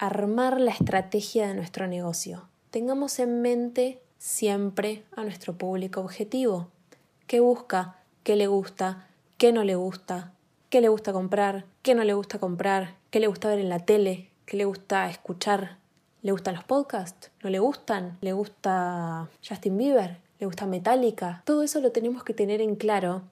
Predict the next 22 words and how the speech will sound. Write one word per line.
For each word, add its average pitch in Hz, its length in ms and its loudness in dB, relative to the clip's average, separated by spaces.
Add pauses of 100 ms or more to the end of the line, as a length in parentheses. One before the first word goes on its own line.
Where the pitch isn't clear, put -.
desde 196 180 -4
el 214 100 4
principio. 202 1000 0
Antes 302 400 2
de 190 80 0
plantear 185 460 -2
una 247 100 0
estrategia 208 460 -4
de 202 80 -2
comunicación, 190 800 -4
tenemos 233 380 -4
que - 200 -12
saber 208 380 -2
a 226 80 -2
quién 233 180 -2
le 226 60 -2
hablamos, 220 580 -4
porque 196 200 -6
es 240 60 -12
tan 247 200 0
simple 269 480 0
como 269 560 -2